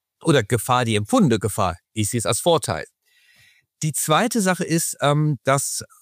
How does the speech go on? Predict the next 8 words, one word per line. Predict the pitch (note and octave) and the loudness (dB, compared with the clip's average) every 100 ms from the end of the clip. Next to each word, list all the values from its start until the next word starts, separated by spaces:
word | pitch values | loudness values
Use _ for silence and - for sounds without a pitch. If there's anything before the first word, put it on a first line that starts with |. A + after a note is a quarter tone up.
| - - | -20 -16
eine | - B2+ | -2 0
Datentransparenz | A2+ C3 G#3 E3 - B2 - A2+ A2 B2+ F#3+ - - - _ - | 2 0 0 -2 -2 -2 -2 0 0 2 0 -2 -8 -12 _ -10
zudem | - B2+ D3+ | -2 0 2
auch | - B2 | 0 0
Hierarchien | C3+ B2 - F2+ - | 0 0 -2 -2 -2
aufbricht, | E2+ G2+ - C2+ - - - | -4 -8 -10 -14 -14 -18 -8
brechen. | A2+ G2+ - - _ - - - - - - | -4 -4 -6 -16 _ -20 -20 -20 -20 -14 -2
Denn, | B2+ C3+ C#3 | 2 4 2